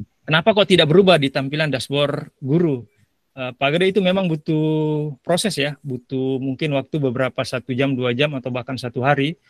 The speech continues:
itu untuk bisa mengubah tampilan dashboard guru ketika ada perubahan dari, eh, sisi kepala sekolah. Jadi, silakan nanti setelah mungkin satu, dua jam, silakan di-refresh ulang,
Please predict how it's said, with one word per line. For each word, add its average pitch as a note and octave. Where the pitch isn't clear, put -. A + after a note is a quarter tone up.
itu E3+
untuk C3+
bisa C3+
mengubah C#3
tampilan B2+
dashboard B2+
guru A#2+
ketika D3+
ada C#3
perubahan D#3+
dari, D#3+
eh, B2
sisi C#3+
kepala A#2+
sekolah. A2
Jadi, A2
silakan B2+
nanti C3+
setelah B2+
mungkin B2+
satu, B2+
dua A#2+
jam, C#3+
silakan B2
di-refresh B2
ulang, D3